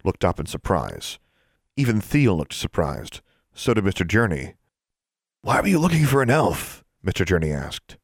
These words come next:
"I was hoping an elf could tell me how to find the registrar's office."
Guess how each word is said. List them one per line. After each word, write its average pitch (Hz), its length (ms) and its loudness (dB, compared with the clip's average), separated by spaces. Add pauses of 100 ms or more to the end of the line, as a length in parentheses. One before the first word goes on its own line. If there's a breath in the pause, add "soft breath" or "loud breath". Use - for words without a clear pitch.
(1040)
"I 123 60 -2
was 120 140 2
hoping 123 260 2
an 104 80 2
elf 95 220 2
could - 160 -8
tell 90 180 -2
me 85 100 0
how 87 80 0
to 87 60 -2
find 80 280 -4
the 78 80 -10
registrar's - 560 -10
office." - 560 -8